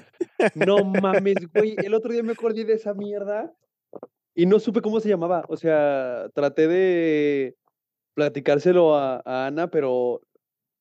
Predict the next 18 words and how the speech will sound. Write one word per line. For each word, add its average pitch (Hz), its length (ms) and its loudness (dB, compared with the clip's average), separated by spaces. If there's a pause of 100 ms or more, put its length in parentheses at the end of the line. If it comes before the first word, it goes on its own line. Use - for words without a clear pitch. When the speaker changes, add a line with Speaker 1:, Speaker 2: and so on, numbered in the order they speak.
(360)
Speaker 2:
mm, 143 1300 -8
mm, 127 40 -20 (260)
vamos 165 400 0
a 123 380 0 (320)
dejarlo 139 460 0
en 123 220 0
problemas 135 400 -2
de 139 80 -2
memoria. 127 380 -2
No 143 180 -2
recuerdo, 175 560 -2 (380)
mm, 151 320 -6
por 170 160 2
alguna 196 220 4
razón, 214 360 0
en 175 120 -4
ese 180 160 -6
momento, 165 500 -4